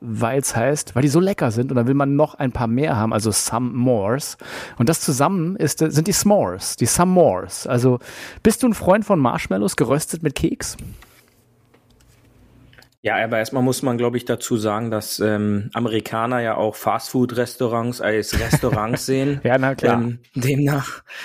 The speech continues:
Speaker 2: demnach muss man da, glaub ich, sehr vorsichtig sein, ob sowas S'mores dann ist. Ähm, ab und an ein, zwei im Jahr gehen dann schon, aber ab, ab dem dritten, glaub ich, äh, ist es dann schon wieder zu viel, weil das wird ja gefühlt immer, immer mehr im Mund.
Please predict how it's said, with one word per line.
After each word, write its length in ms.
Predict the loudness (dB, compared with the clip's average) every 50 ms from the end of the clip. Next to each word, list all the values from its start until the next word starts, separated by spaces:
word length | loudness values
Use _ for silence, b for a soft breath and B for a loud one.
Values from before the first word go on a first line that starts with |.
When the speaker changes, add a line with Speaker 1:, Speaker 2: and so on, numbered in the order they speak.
| B B _ 0
Speaker 2:
demnach 320 | 2 2 2 2 0 -2
muss 160 | -4 -4 -2 -2
man 140 | -2 0
da, 80 | 0 0
glaub 260 | 0 -2 -2 -2 -2
ich, 140 | -4 -4 -2
sehr 140 | -2 -2 -2
vorsichtig 540 | 0 -2 -2 -2 -2 -4 -4 -2 -2 0 0
sein, 220 | 0 0 0 0
ob 140 | -2 -2 -2
sowas 420 | 0 0 0 0 -2 -2 -4 -4
S'mores 400 | -2 0 0 0 0 -2 -4 -4
dann 160 | -2 -2 -2
ist. 360 | -2 -2 -4 -4 -6 -8 B B B B B B -16 B -4
Ähm, 440 | -2 0 0 0 -2 -2 -4 -8 _ _ _ _ _ _ _ _ _ _ _ _ _ -8
ab 140 | -2 0 0
und 120 | 0 2
an 200 | 0 0 0 -2
ein, 240 | -2 -2 -4 -4 -4
zwei 580 | -6 -4 -2 -2 0 0 -2 -4 -4 -6 -6 -4 0
im 160 | 0 2 2
Jahr 340 | 2 2 2 2 0 0 -2
gehen 260 | -2 -4 -4 -2 -2
dann 180 | -2 -2 -4
schon, 340 | -4 -2 0 0 2 2 0
aber 320 | 0 0 0 0 0 0 -2
ab, 220 | -6 -8 -8 _
ab 160 | -8 -8 -2 -2
dem 160 | 0 0 0
dritten, 380 | -2 -2 -2 -2 0 0 0
glaub 260 | 2 2 0 0 0 0
ich, 340 | 0 0 -2 -4 -4 0
äh, 320 | 2 2 4 4 2 2 2
ist 160 | 0 0 0
es 120 | 0 0
dann 180 | 0 -2 -2 -2
schon 140 | -2 -4 -2
wieder 200 | 0 0 -2 -2
zu 140 | -2 -4 -6
viel, 460 | -4 -4 -2 0 0 0 0 -2 -2
weil 260 | 0 0 0 0 0
das 220 | -2 -4 -6 -8
wird 100 | -4 -2
ja 60 | -2 -2
gefühlt 400 | -2 -4 -2 0 0 0 2 2
immer, 380 | 0 0 0 0 -2 -2 -2
immer 200 | -2 -2 -2 -2
mehr 260 | -2 -2 -2 -2 0
im 60 | 0 -2
Mund. 360 | 0 0 0 -2 -4 -6